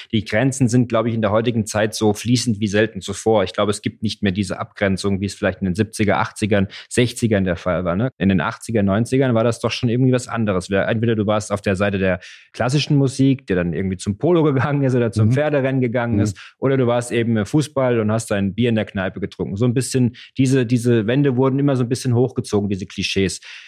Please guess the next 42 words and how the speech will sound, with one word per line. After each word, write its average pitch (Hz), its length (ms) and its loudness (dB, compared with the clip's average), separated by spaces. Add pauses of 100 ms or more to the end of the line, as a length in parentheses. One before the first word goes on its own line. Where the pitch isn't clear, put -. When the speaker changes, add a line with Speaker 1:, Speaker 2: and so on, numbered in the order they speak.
(140)
Speaker 1:
Wie 151 160 4
hast 175 160 -2
du 190 40 2
dich 165 140 2
in 147 60 2
dieser 151 220 2
Welt 147 160 0
zusammengefasst? 147 640 -2
Wie - 40 2
hast 127 120 -2
du 127 40 -4
die 127 60 6
beiden 120 540 2
Welten 117 300 2
zusammengeführt? 104 840 0 (180)
Speaker 2:
Na 107 60 2
ja, 123 100 4
gut, 131 200 2
es 113 160 0
war 117 100 2
am 110 140 4
Anfang 104 380 0
schon 107 180 2
so, 107 180 2
dass 98 160 0
der 95 100 -4
Fußball 92 360 -2
kein 90 240 0
gutes, - 480 0
äh, 92 100 0
keinen 87 240 0
guten 90 240 0
Ruf 92 320 2
hatte - 260 -2
natürlich, - 520 -8
ne? 71 100 -2
Das - 200 -8
sind - 100 2
alles 80 260 0
Idioten 80 540 2
und, 69 280 0
äh, 71 180 0